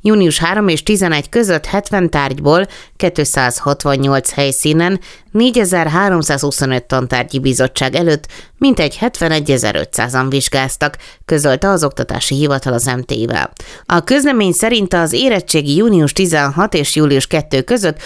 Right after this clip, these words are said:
több mint ezer helyszínen, több mint háromezer vizsgabizottság előtt,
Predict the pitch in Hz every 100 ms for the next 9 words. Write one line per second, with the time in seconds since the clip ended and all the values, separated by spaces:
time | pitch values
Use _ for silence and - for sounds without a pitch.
0 | - - - 202 175 143 - 233 247 233
1 | 175 160 143 151 139 131 127 143 139 131
2 | - 135 135 135 131 135 127 135 - 135
3 | 127 135 - 135 - 175 147